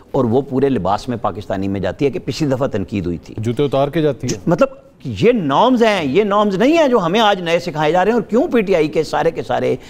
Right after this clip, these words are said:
Speaker 1: जो Twitter हैंडलर हैं, एक्स वाले हैं सारे, वो क्यों उस अफगान कौंसल जनरल को सपोर्ट कर रहे हैं?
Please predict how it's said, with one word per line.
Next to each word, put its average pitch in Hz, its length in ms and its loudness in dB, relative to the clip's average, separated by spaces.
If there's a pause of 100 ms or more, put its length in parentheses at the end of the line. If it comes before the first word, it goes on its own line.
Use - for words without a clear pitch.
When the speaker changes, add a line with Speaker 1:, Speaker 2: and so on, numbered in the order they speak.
(320)
Speaker 1:
जो 135 500 2
Twitter 151 200 2
हैंडलर 135 420 2
हैं, 127 320 2
एक्स - 180 -6
वाले 127 200 0
हैं 120 200 -2
सारे, 127 280 0
वो 139 180 0 (120)
क्यों 180 220 0
उस - 240 -4
अफगान 120 500 -2 (220)
कौंसल 131 300 -2
जनरल 113 220 0
को 135 120 -2
सपोर्ट 117 340 -4
कर 107 140 -2
रहे 104 120 -6
हैं? 107 100 -12